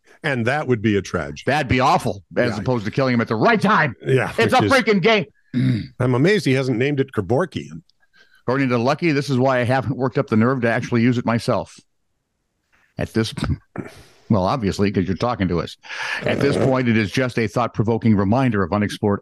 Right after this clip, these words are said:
Speaker 2: avenues in game design.
Speaker 1: This dude's really off his nut.
Speaker 2: The scary part is I'm wondering how far off his nut.
Speaker 1: Yeah, well, and
Speaker 2: Way far or just little far in gamer terminology?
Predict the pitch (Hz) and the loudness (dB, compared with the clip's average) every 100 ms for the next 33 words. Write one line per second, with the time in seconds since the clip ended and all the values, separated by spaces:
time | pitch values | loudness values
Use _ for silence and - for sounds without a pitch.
0 | - 117 107 98 87 82 - _ _ _ | -2 -2 0 2 2 -2 -8 _ _ _
1 | - - - 110 101 87 98 98 92 87 | -20 -20 -6 0 2 0 0 0 0 -2
2 | 87 76 90 85 76 - - 71 _ _ | -2 -2 -2 -2 -4 -8 -14 -18 _ _
3 | - 85 - 80 76 - 80 82 78 76 | -4 -2 0 0 -2 -2 0 2 2 0
4 | 73 76 76 71 76 76 71 - - _ | -2 -2 -2 0 0 0 -4 -8 -14 _
5 | _ _ _ _ - 117 151 151 139 120 | _ _ _ _ -4 -2 0 0 0 0
6 | 113 107 113 120 117 113 - _ _ _ | 0 0 2 2 2 0 -2 _ _ _
7 | - 127 135 127 107 95 82 87 95 90 | -2 -2 0 -2 0 0 -2 -2 0 -2
8 | - - - - 196 110 - 147 156 151 | -4 -14 -12 -2 -2 -2 -2 0 0 0
9 | 135 135 127 143 185 - 180 196 196 143 | 0 2 2 4 2 2 2 4 4 4
10 | 127 139 139 - 98 - 139 160 143 135 | 2 2 0 -2 -4 2 4 4 2 2
11 | 117 110 104 117 117 104 87 - 104 95 | 2 2 0 -2 0 -2 -2 0 2 2
12 | 92 90 85 82 | 0 -2 -4 -8